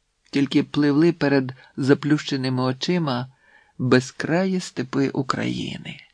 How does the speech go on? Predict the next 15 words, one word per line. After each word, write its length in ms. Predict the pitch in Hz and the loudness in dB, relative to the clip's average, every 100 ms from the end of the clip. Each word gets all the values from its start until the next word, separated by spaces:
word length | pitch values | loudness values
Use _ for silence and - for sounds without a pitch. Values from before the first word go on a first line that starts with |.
| _ _ - | _ _ -14
Довгі-предовгі 1160 | 113 78 - - 165 139 - 123 127 131 127 131 | -8 -4 -4 -4 -4 -4 -2 0 2 2 2 -2
шляхи, 580 | - 120 - 170 190 - _ _ _ - - - | -2 -4 -4 -4 -4 -8 _ _ _ -20 -20 -6
вузькі 560 | - 156 180 - - 196 | 4 6 6 4 -2 -2
покручені 720 | 175 131 143 147 - 139 135 | -2 0 2 2 2 -2 2
річечки 640 | 143 180 - 160 - 143 143 | 4 2 0 -8 -6 -6 -6
серед 380 | - 147 139 135 | -2 0 0 2
зелених 460 | 143 147 143 139 | 0 0 -2 -4
берегів, 640 | 131 135 135 135 135 131 - _ _ _ _ _ | 2 2 2 -2 -2 -4 -8 _ _ _ _ _
і 140 | - 135 | -4 0
над 360 | 131 131 123 | 4 4 4
усім 520 | - 127 - 165 185 147 _ _ _ _ _ _ - | -2 -2 2 2 2 0 _ _ _ _ _ _ -8
голос 680 | 127 160 185 175 170 - - _ - 139 | -2 2 4 4 0 -4 -10 _ -14 -10
дзвіночків, 1000 | 120 127 147 139 127 131 - - 120 - _ _ _ _ - _ | -6 -2 0 0 -2 -4 -8 -8 -8 -12 _ _ _ _ -20 _
які 420 | 131 127 147 135 - | -2 2 4 4 2
затухали 920 | 131 120 135 135 135 - 180 180 110 | -2 2 0 0 -4 -2 0 0 -4